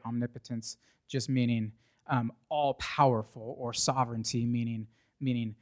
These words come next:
final or absolute authority, right? Those are Christian doctrines.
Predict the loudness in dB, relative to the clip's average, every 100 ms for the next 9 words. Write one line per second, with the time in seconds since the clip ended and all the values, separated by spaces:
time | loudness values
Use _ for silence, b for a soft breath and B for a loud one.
0 | _ -16 0 4 6 4 4 0 -4 -4
1 | -4 -4 -4 -6 -16 2 6 6 4 -2
2 | -12 -16 _ _ _ -2 6 8 8 4
3 | 0 2 2 4 2 2 0 -2 -2 0
4 | 0 2 0 -4